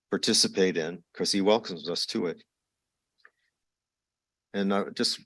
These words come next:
as we come to it, I wanna, it occurred to me that the, uh, we think about fruit. Uh, we are benefiting from the fruit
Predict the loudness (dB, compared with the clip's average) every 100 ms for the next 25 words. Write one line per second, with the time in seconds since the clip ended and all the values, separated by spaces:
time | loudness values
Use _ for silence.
0 | -6 -2 -2 -4 0 0 0 4 4 6
1 | 6 4 2 -4 -20 _ _ -8 -6 4
2 | 8 10 8 4 4 4 2 -2 -6 -4
3 | -4 -6 -10 _ _ _ _ _ -4 0
4 | 2 4 4 2 0 0 0 -2 -8 _
5 | _ _ _ _ _ _ _ _ _ _
6 | _ _ _ _ -10 -8 -10 -12 _ _
7 | _ _ -12 0 6 6 6 6 4 6
8 | 4 4 0 -6 -8 -8 0 0 0 -4